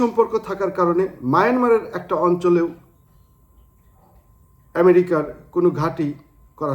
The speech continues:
সম্ভব না, কারণ মায়ানমারের সাথে তাদের সম্পর্ক নাই বললেই চলে। একমাত্র স-, এলাকা সেটা হলো বাংলাদেশ, যেখানে রাজনৈতিক অস্থিতিশীল, বিভিন্ন দলের মতপার্থক্য এবং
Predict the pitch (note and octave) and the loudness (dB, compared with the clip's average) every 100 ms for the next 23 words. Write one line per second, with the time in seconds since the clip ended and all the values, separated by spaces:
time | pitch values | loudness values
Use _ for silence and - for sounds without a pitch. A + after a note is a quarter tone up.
0 | C3+ C3+ B2+ A#2+ A2+ - F3 E3+ - - | -4 -4 -4 -6 -8 -4 -2 -2 -8 -20
1 | _ - D#3 E3+ F#3+ F3 F3 D#3+ D#3+ D#3 | _ -6 -2 2 2 0 -4 -8 -8 -8
2 | C#3+ C3 F#3+ - _ _ _ _ _ - | -8 -6 -8 -12 _ _ _ _ _ -2
3 | F3+ F#3+ - E3 D#3 E3 C#3+ B2+ A#2+ A2 | 0 0 0 0 2 2 2 0 -2 -6
4 | F#2 F2+ - _ _ - G#3+ G#3+ C#4 C#4+ | -12 -16 -20 _ _ -4 -4 0 -2 0
5 | C4 B3 - - _ _ _ _ _ - | -2 -4 -4 -20 _ _ _ _ _ -2
6 | G3 G3 F3+ F#3 F3 E3 D#3+ C3+ C#3 C3+ | 0 0 -4 -4 -2 0 0 0 -2 -2
7 | G#3+ - - _ _ A2 F#3+ A#3 A3+ E3 | -6 -8 -20 _ _ 0 2 2 2 2
8 | E3 G3 G3+ F3+ D#3+ C#3 F3+ F3 F3+ F#3+ | 0 -2 -4 -4 -4 -4 -8 -8 -6 -2
9 | D#3+ F3+ G#3 G3+ D3+ E3 D#3+ D3 D3+ F#3 | 2 4 4 0 2 2 2 0 -2 -4
10 | F#3+ A3+ G#3+ B3 B3+ _ _ _ _ - | -4 -6 -8 -10 -10 _ _ _ _ 2
11 | A#3 | 4